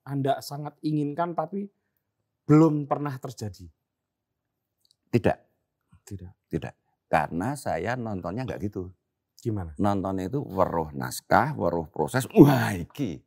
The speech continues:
Speaker 2: gitu loh.
Speaker 1: Oh.
Speaker 2: Bukan kok lingguan meneng gue, "Yuk, aku kepengen sik ngene." Terlalu melebar.
Speaker 1: Oh.
Speaker 2: Terlalu melebar. Hmm. Eh, saya meskipun cerdas, tapi gaya saya kan tetap gaya berusaha normal, toh.
Speaker 1: Betul, betul.
Speaker 2: Saya
Speaker 1: Elkhan,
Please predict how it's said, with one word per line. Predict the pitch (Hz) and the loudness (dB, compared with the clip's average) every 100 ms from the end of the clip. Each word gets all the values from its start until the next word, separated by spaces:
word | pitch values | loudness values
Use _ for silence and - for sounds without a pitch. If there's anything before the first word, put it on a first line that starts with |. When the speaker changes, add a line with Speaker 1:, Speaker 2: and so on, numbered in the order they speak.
| _ _ | _ _
Speaker 2:
gitu | 110 | 6
loh. | 117 78 | 6 4
Speaker 1:
Oh. | - - - - - - | -8 -14 -16 -18 -18 -2
Speaker 2:
Bukan | 110 113 107 | 6 8 8
kok | 113 107 - _ _ _ | 4 -2 -6 _ _ _
lingguan | 113 107 87 101 98 | 2 2 4 2 2
meneng | 98 98 | 0 -2
gue, | 98 98 113 | -2 -2 -2
"Yuk, | - | -4
aku | 95 131 123 | -8 -6 -6
kepengen | 127 123 107 127 | -2 -2 0 -2
sik | 123 104 | -2 -4
ngene." | 104 107 - _ _ _ _ _ _ | -4 -4 -6 _ _ _ _ _ _
Terlalu | - 123 120 131 | 4 4 4 2
melebar. | 127 139 113 85 85 _ _ | 0 0 0 -2 -8 _ _
Speaker 1:
Oh. | 120 127 139 147 151 | -6 -4 -6 -10 -12
Speaker 2:
Terlalu | 147 76 76 | -8 -6 -6
melebar. | - 127 67 64 - - _ | -6 -8 -12 -16 -20 -20 _
Hmm. | - - - _ _ - _ _ _ _ - | -14 -14 -16 _ _ -20 _ _ _ _ -8
Eh, | 71 78 76 71 - | -4 -2 -2 -6 -10
saya | - 95 107 165 | -4 -2 -2 -2
meskipun | 151 - 127 131 | -4 -4 -4 -2
cerdas, | 131 123 - 151 | -2 -4 -4 -6
tapi | 143 135 156 - | -6 -6 -6 -6
gaya | - 85 78 85 | -6 0 0 0
saya | 87 110 143 | -4 -6 -6
kan | 170 | -6
tetap | 156 - 139 | -8 -8 -8
gaya | 87 78 85 87 - - | -4 -2 0 -2 -8 -20
berusaha | - 95 87 87 85 | -4 0 0 -4 -6
normal, | 82 98 90 87 92 78 | -6 -6 -6 -6 -6 -6
toh. | 69 67 | -6 -4
Speaker 1:
Betul, | 110 101 | -4 -4
betul. | 90 92 | -8 -8
Speaker 2:
Saya | 123 | -2
Speaker 1:
Elkhan, | 139 127 151 151 | 0 2 2 0